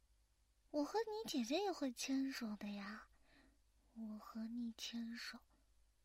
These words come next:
有什么不对吗？别的男孩子，你真的好奇怪啊。我和你是朋友，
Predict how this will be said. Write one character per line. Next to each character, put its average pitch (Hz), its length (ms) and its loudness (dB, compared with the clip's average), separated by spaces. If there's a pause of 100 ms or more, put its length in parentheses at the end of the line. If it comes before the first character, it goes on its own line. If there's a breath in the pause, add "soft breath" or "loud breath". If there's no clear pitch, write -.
(260)
有 - 300 -20
什 - 180 -2
么 220 220 -2
不 233 100 -6
对 247 260 -2
吗？ 226 420 -4 (2750)
别 262 300 2
的 - 40 0 (200)
男 254 220 0
孩 233 360 -4
子， 220 220 -6 (3000 loud breath)
你 285 200 4
真 381 220 -2
的 403 140 2
好 240 260 -2
奇 - 240 -6
怪 240 260 -4
啊。 202 400 -8 (1200)
我 277 180 2
和 254 220 -2
你 381 260 -2
是 349 320 -2
朋 226 380 -4
友， 214 240 -6